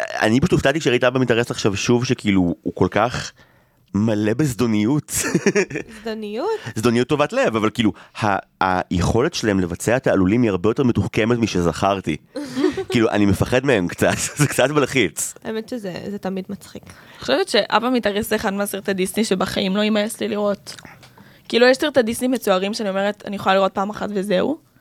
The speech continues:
Speaker 3: אבל אבא מתארס זה כזה קלאסי שלא נמאס לך ממנו אף פעם.
Speaker 1: הוא גם מאוד מצחיק, וגם בדומה לשרק, אה, הוא מחזיק בפסקול ממש, ממש, ממש טוב.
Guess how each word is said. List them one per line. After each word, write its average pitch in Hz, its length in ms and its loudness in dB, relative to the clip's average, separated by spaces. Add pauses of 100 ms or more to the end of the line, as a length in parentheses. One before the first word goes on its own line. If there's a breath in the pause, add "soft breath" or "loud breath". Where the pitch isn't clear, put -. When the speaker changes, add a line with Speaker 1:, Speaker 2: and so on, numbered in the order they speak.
(340 soft breath)
Speaker 3:
אבל 220 120 4
אבא 226 140 4
מתארס 214 380 0
זה 220 80 0
כזה 196 260 -2 (320)
קלאסי 220 420 -2
שלא 196 520 -4
נמאס 190 300 -4
לך - 160 -8
ממנו 190 360 -6 (220)
אף - 100 -20
פעם. - 220 0 (400 loud breath)
Speaker 1:
הוא 120 120 0
גם 104 100 2
מאוד 101 120 4
מצחיק, 98 340 -2
וגם 98 240 0
בדומה 113 280 0
לשרק, 113 500 0 (100)
אה, 95 60 4
הוא 92 140 4
מחזיק 95 280 0
בפסקול 120 560 0 (100)
ממש, 87 520 0
ממש, 80 320 -2
ממש 78 220 0
טוב. 76 200 0